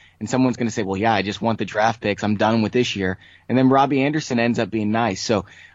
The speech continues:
um, I am never rebuilding. With that said, I mean, you've got twenty-eight spots in most leagues.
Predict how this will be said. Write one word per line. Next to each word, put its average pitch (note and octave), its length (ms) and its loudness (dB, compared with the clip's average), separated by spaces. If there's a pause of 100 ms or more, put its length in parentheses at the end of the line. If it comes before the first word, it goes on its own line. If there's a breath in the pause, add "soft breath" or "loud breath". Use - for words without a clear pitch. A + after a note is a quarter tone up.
um, A2 340 0
I C#3+ 120 2
am B2+ 180 4
never C3+ 440 2
rebuilding. B2+ 680 0
With C3+ 120 -4
that D3+ 140 -2
said, C#3+ 200 -2
I - 20 0
mean, A#2 140 0
you've A2+ 120 -4
got A#2+ 160 -2
twenty-eight B2+ 480 -2
spots A2+ 400 -2
in B2+ 80 0
most B2+ 280 0
leagues. C#3 280 -2